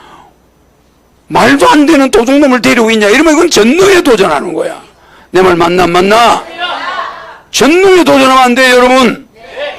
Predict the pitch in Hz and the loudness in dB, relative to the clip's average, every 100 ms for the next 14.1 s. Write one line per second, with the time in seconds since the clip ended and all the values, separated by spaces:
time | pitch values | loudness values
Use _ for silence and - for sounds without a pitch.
0 | - - 180 226 247 196 240 233 196 208 | -20 -12 -2 2 2 2 0 0 2 2
1 | 254 247 226 202 - 226 247 214 185 - | 2 0 0 -2 -2 0 0 0 -2 -4
2 | - - 226 240 233 247 233 208 208 220 | -16 -6 -4 -2 -2 -2 0 0 0 0
3 | 196 123 - - - 180 233 269 247 214 | -2 -2 -8 -14 -4 0 2 0 2 2
4 | 202 196 190 202 214 - _ _ _ _ | 2 2 2 0 -2 -10 _ _ _ _
5 | - 151 180 233 254 254 262 240 233 190 | -6 -2 0 2 0 0 0 -2 -2 -4
6 | 139 - - _ _ _ _ _ _ _ | -6 -12 -20 _ _ _ _ _ _ _
7 | _ _ _ _ _ - 160 156 165 - | _ _ _ _ _ -6 -4 0 0 0
8 | 196 104 - - - - - - 233 277 | -2 -2 -10 -10 -8 -8 -12 -4 0 0
9 | 269 226 262 262 233 254 254 262 262 185 | 2 0 2 0 0 -2 0 -2 0 0
10 | 190 226 240 165 143 107 - - - 254 | 0 0 0 -2 -4 -8 -10 -20 -8 -4
11 | 269 226 254 269 269 220 233 208 - 240 | -2 0 2 2 0 0 -2 -4 -4 -2
12 | 226 196 185 - - - 254 208 233 254 | -4 -4 -8 -8 -14 -4 -2 0 0 0
13 | 254 220 214 214 208 220 202 180 196 214 | 0 0 -2 -4 -4 -2 -2 -2 -2 -4